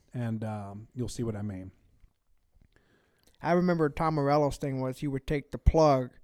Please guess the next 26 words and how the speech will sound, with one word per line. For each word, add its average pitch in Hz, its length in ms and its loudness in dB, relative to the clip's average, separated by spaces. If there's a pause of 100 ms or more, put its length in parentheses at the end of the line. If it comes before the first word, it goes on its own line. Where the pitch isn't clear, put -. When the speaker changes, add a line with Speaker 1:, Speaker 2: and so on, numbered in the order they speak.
(480)
Speaker 2:
out 139 100 -2
of 139 120 0
his 127 100 -8
guitar 135 640 4 (1040)
and 143 140 -2
strum 160 540 8
the 139 140 -2
string 156 460 4
with 147 160 -2
the 120 60 -6
plug 131 720 6
and 139 160 -6
would 131 100 -4
give 139 140 -4
that 127 160 -4
weird 139 340 -2
distorted 131 460 -2
feedback 131 520 -2
out 120 140 -2
of 117 80 -8
the, 117 140 -12 (140)
out 123 120 -4
of 120 80 -6
the 120 120 -8
amp. 123 280 2 (400)
Speaker 1:
So 143 760 2